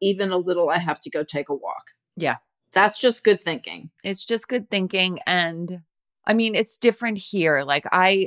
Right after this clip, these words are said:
Speaker 2: I couldn't wait to have the extra hour in the morning 'cause I'm getting up so early. So I was like,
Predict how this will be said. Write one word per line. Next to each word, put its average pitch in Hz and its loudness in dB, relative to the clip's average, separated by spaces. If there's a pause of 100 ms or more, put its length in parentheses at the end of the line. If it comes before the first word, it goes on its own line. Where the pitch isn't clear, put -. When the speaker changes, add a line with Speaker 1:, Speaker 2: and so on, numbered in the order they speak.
Speaker 2:
I 190 0
couldn't 196 -6
wait 170 -4
to 202 -6
have 165 0
the 165 -4
extra - -6
hour 160 -2
in 156 -10
the 151 -12
morning 151 -8
'cause 180 -8
I'm 151 -6
getting 143 -4
up 139 -6
so 180 0
early. 196 -2
So 185 -4
I 151 2
was 151 -6
like, 156 -6